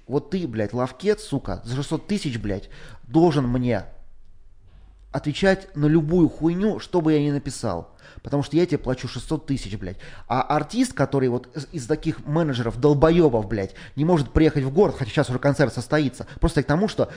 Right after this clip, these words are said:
ты пишешь менеджеру, п-, пускай ты ошибся, пускай что-то ещё, а менеджер тебе отвечает, что либо мы город ваш не рассматриваем для концерта,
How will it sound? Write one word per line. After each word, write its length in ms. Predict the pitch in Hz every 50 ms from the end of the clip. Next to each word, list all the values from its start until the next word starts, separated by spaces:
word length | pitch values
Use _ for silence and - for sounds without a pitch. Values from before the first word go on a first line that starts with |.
| - - -
ты 100 | - 185
пишешь 340 | - - 202 147 156 - -
менеджеру, 580 | 151 196 262 277 254 175 135 139 110 90 80 - 160 160 - - - -
п-, 160 | - - 123 - -
пускай 300 | - - - - 170 185
ты 100 | 190 196
ошибся, 380 | 185 165 - 165 147 - - -
пускай 300 | - 117 - - 160 156
что-то 140 | 156 170 156
ещё, 160 | 165 - - 90
а 60 | 120
менеджер 260 | 147 185 196 170 165
тебе 80 | - 151
отвечает, 300 | 151 165 165 170 156 143
что 300 | - - 123 92 - - - - - - _
либо 420 | 135 151 151 131 143 127 - - -
мы 220 | 147 151 185 175
город 360 | 156 123 127 175 185 156 143 123
ваш 220 | 127 139 - -
не 60 | 151
рассматриваем 520 | 139 143 131 - 165 160 143 143 139 135 131
для 100 | 127 131
концерта, 600 | - 147 147 143 - 220 233 143 - 107 90